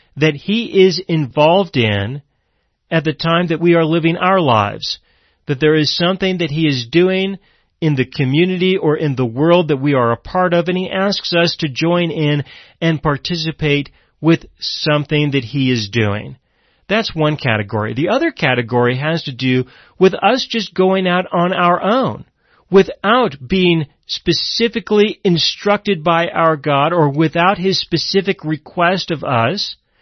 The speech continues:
We can just simply decide to go out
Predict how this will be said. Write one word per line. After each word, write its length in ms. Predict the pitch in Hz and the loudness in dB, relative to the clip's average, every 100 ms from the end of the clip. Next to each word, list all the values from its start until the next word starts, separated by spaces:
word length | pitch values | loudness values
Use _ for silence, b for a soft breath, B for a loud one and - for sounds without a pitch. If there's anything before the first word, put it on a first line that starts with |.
| b b b b | b b b b
We 180 | 127 170 | 0 0
can 160 | 311 240 | 2 0
just 180 | 160 | 0
simply 300 | - 160 165 | 0 0 0
decide 480 | 156 156 - 135 160 | 0 -2 0 2 2
to 80 | 165 | 0
go 240 | 131 131 | 0 2
out 220 | 117 131 | 2 0